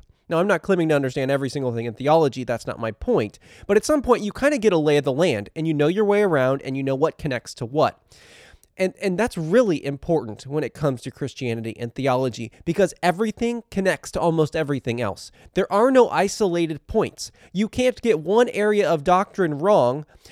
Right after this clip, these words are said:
and not have probably several others wrong. And you can't say one thing isn't important without actually implying or directly leading to several other things not being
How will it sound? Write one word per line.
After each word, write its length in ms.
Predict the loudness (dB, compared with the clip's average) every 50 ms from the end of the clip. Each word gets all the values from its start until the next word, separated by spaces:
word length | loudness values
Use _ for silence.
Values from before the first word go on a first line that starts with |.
| -16 -4 0
and 180 | 0 0 4
not 220 | 4 4 4 4 4
have 280 | 2 0 0 0 -2
probably 460 | -2 0 4 4 6 6 6 4 2 0
several 460 | -2 2 4 4 6 6 6 4 4
others 500 | 4 2 2 2 2 0 -2 -6 -10 -16 -20 _ _
wrong. 360 | -4 0 0 2 2 0 -4 -10 _ _ _ _ _ _ _ _ _ _ _ _ _ _ -20 -20 -18 -6 0
And 220 | 2 4 4 2
you 160 | 2 -2 -4
can't 260 | -4 -2 -2 -2 -2 0
say 180 | 0 0 0
one 260 | 2 2 2 2 2
thing 240 | 2 2 0 0 0 -2
isn't 300 | -4 -2 0 0 -2 -2
important 560 | -4 -6 -4 -4 -4 -4 -2 -4 -6 -8 -10 -16 -20 -8 -6
without 320 | -2 2 4 4 4 4 4
actually 540 | 2 0 0 0 -2 -2 0 0 0 0 0
implying 680 | -2 -2 0 2 2 4 4 4 4 2 2 0 0
or 260 | -2 -2 0 2 2 0
directly 640 | 0 -2 -2 0 2 2 2 2 0 -4 -6 -4 -4
leading 340 | -2 -2 -2 -2 -4 -6 -4
to 200 | -4 -4 -4 -4
several 380 | -4 -2 -2 0 0 0 0 0
other 260 | 0 0 0 0 -2
things 320 | -2 -2 -4 -4 -4 -4
not 340 | -2 0 0 0 0 -2 -4
being 300 | -4 -2 -2 -2 -4 -6